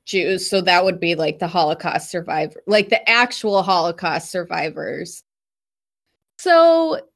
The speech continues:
he finds it funny that the country that has a humongous military force,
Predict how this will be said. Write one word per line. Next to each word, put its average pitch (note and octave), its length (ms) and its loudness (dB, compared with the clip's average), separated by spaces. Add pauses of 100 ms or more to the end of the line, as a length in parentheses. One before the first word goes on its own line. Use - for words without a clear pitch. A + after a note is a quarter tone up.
(260)
he B3 60 -4
finds C#4+ 360 2
it C#4+ 280 2 (200)
funny A#3 320 2
that F#3 600 2 (540)
the A3+ 100 -2
country B3 840 2
that F3+ 500 2
has G3 360 0
a E3+ 400 0
humongous A#3 1200 0 (180)
military G#3+ 760 2
force, F3 720 0